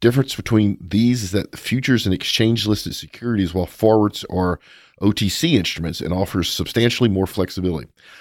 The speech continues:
Okay, I hope this helps and keep up the great work. This is from photo user seven six six five eight eight three from Apple Podcasts in the United States.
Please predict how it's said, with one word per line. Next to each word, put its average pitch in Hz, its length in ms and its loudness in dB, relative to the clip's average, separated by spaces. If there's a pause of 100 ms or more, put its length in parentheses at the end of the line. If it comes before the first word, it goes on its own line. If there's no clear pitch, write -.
(160)
Okay, 139 200 0
I - 20 2
hope 143 160 2
this 143 160 -4
helps - 260 0
and 104 80 -6
keep - 180 -10
up 135 120 -4
the 135 60 -4
great 147 220 2
work. 160 320 0 (360)
This 110 200 -6
is 117 100 -2
from 110 160 0
photo 131 320 4
user 127 420 -2
seven 131 360 -2
six - 260 -8
six - 220 -6
five 127 260 4
eight 135 100 4
eight 139 200 2
three 151 180 0
from 120 140 -6
Apple 127 260 -4
Podcasts 127 540 -2
in 98 60 -8
the 117 60 -4
United 95 260 -4
States. - 520 -10